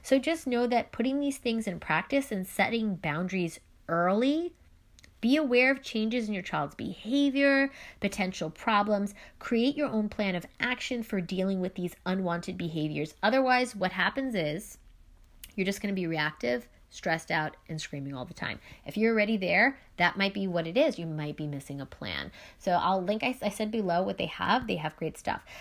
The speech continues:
uh, particularly those that trigger your own anger. You have, we have to also be aware of managing that as well. So empathetic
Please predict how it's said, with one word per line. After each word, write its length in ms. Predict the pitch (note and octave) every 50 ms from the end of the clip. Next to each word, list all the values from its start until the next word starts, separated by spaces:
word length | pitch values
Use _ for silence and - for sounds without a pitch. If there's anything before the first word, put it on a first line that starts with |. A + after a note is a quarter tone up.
| - - -
uh, 160 | - F#3+ F#3+
particularly 500 | F#3+ - A#3+ A3+ C#4+ C#4+ C#4 D#4 D4+ D4
those 280 | A#3+ A#3+ A#3 A#3 A#3 -
that 180 | G#3+ - G#3+
trigger 440 | - - - G#3+ G#3 G#3 G#3+ G#3 G3+
your 320 | - F#3+ F3+ F#3 F3+ - -
own 160 | F3 F#3+ G3 -
anger. 420 | - E3+ E3 D#3+ D#3+ D3+ D3+ -
You 100 | - F3+
have, 120 | F3 F3+ G3
we 80 | G3+
have 160 | G#3 G#3+ G#3+ -
to 80 | G#3
also 200 | C#3+ F#3 - G3+
be 100 | F#3 F#3
aware 180 | F3 E3+ E3 E3
of 80 | D#3+
managing 360 | D#3 D3+ C#3+ C#3+ C#3+ D3+ C#3+ C#3+
that 100 | C#3 C#3+
as 120 | D3 -
well. 200 | - D2 - - - - - - - -
So 320 | - - - A3+ G#3+ G#3+ - -
empathetic 540 | - A#3 B3+ D4+ D4 - C#4 C4 C4+ C4+ -